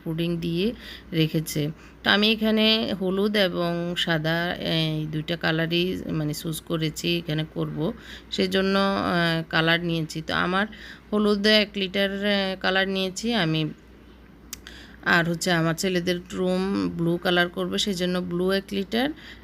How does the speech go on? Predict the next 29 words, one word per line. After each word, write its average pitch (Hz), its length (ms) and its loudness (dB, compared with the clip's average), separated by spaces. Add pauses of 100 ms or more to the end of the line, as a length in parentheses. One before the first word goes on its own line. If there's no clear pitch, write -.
(200)
আর 160 260 4
হচ্ছে, 160 560 0
আহ, - 240 -12 (400)
এক 160 120 -4
লিটার 151 300 -2
সাদা 160 360 0
নিয়েছি। 156 560 0
তো 185 100 -2 (400)
এগুলো 196 280 -2 (100)
তিনশো 214 340 0
টাকা 208 260 0
করে 208 440 -2 (100)
per 180 140 2
লিটার। 165 440 -2 (500)
তো 208 60 0
এই 202 100 4
যে 220 200 4
একটু 208 220 -2
ঘষে 202 280 0
মাজে 202 260 0
ওরা 190 540 2
ইয়ে 175 380 -2
দিয়ে, 175 320 0
পুডিং 170 520 -2
দিয়ে 180 240 0
রেখেছে, 160 540 -2
একটু 151 200 -8
পরেই 156 280 -2
কালার 151 300 0